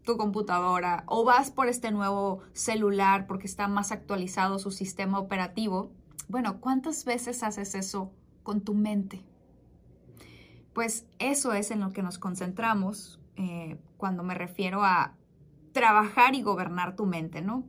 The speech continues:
Para seguir avanzando hacia esos objetivos. Y bueno, ah, algo que es importante es de que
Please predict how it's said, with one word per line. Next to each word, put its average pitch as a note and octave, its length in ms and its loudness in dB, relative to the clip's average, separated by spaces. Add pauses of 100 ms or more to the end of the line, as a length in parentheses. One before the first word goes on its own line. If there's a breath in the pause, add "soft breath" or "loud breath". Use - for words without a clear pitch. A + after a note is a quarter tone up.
(200)
Para F#3+ 280 -4
seguir A3+ 480 -2
avanzando F#3 760 -2
hacia F#3+ 240 -8
esos F#3 200 -10
objetivos. A#3+ 720 -6 (1300 loud breath)
Y D4+ 280 4
bueno, A#3 340 0 (560 loud breath)
ah, B3 600 6 (500)
algo D4+ 260 6
que C#4+ 140 0
es - 400 -8 (640)
importante A#3+ 960 2 (500)
es A#3 180 2
de B3 140 2
que G3 540 -2